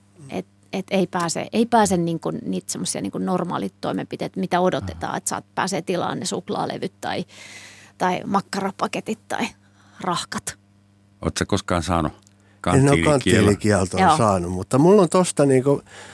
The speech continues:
Speaker 3: mä mietin tonne, että niinku entisaikana, et, et se niinku, vaikka Kakolan vankila tai noi vanhat vankilat, mitkä ei ollut niin osastoituja,
Speaker 1: Mm.
Speaker 3: niin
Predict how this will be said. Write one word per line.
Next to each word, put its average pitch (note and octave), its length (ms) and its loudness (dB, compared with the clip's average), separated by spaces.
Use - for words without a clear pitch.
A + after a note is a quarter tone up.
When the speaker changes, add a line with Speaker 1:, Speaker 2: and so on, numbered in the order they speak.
Speaker 3:
mä F#3 140 6
mietin A#2+ 420 6
tonne, C#3 300 6
että A2+ 220 2
niinku A2 380 2
entisaikana, G2+ 960 4
et, G#2+ 160 0
et G2 200 -2
se G#2+ 180 0
niinku, G2+ 400 2
vaikka G2+ 280 2
Kakolan G2 500 2
vankila F#2 500 4
tai F#2+ 180 2
noi G2 200 4
vanhat A2 420 2
vankilat, F#2+ 600 2
mitkä G2+ 400 2
ei A#2 180 6
ollut E2 260 2
niin F2 240 -2
osastoituja, D#2 1040 -8
Speaker 1:
Mm. F3 360 -4
Speaker 3:
niin F#2+ 200 0